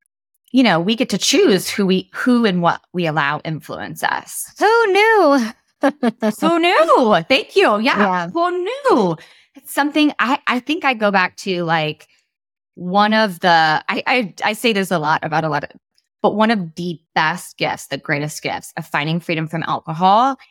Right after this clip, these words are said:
Speaker 1: is how it woke me up to the power of thoughts and, you know, how beliefs shape behaviors. And, and as, like, a big part of that, and the bigger part, the most, like, the underlying part of that, I would say,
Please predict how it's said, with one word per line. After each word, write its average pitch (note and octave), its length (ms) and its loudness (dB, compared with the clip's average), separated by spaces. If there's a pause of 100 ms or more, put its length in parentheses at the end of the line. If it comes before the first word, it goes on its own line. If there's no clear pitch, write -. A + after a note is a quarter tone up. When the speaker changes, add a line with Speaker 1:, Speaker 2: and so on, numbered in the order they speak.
(260)
Speaker 1:
is F3+ 500 0 (100)
how - 460 -2
it A3+ 140 0
woke F3+ 300 -4
me F#3+ 220 -2
up E3 200 2 (160)
to E3 400 -2
the D#3+ 140 -6 (100)
power E3+ 600 0
of D#3 480 0 (380)
thoughts F#3 680 -2
and, D#3 420 -2 (260)
you F3 140 -2
know, C3+ 80 -2
how D#3+ 160 -2
beliefs E3 420 0
shape F3+ 220 -2
behaviors. E3+ 680 0 (120)
And, E3+ 440 -2 (640)
and G#3+ 560 0 (220)
as, F3 240 -4
like, E3+ 320 -2 (360)
a D#3+ 100 -8 (140)
big G3 260 -2 (380)
part G3+ 360 -2
of E3 220 -6
that, D3 600 -2
and D#3+ 280 -4 (220)
the E3+ 100 0
bigger E3 320 0
part, D#3 300 -4
the E3+ 80 0
most, D#3 460 -4
like, D#3 200 -6
the - 120 0
underlying D3+ 400 0
part C#3 160 -4
of C3+ 60 0
that, A#2 140 0
I A#2+ 80 -2
would C3 180 -8
say, D3 300 0